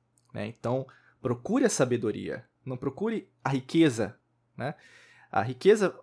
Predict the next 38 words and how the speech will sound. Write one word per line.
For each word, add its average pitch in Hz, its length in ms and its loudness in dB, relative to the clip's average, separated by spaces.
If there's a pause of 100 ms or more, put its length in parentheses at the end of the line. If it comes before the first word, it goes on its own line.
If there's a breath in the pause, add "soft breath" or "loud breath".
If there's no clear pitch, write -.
vai 131 360 4
atra-, - 300 -2
aliás, 113 220 2
a 113 60 -4
prosperidade, 120 560 -2
né? 131 100 -8 (220 loud breath)
A 101 140 2
prosperidade 156 600 2
e - 20 -2
a - 20 -2
riqueza 170 320 0
vem 165 580 4 (140)
para 135 180 2
pessoas 143 340 -4
que - 100 -12
procuram 160 500 -4 (300)
essa 147 440 -4
fortuna, 220 960 -4 (260)
né? 143 180 -12 (220 loud breath)
Então, - 140 -6
o - 20 -12
que 170 60 0
eu 160 60 2
digo 180 200 -2
sempre, 127 520 -2 (640 soft breath)
é, 131 380 4 (340)
preste 208 360 4
muita 196 220 -2
atenção 170 380 -4
na 160 80 -2
significação 165 800 -2
das 131 120 -2
palavras, 110 500 0
porque 139 200 -10
você 147 200 -4
tá 143 140 0
misturando 147 540 0
tudo, 185 360 -4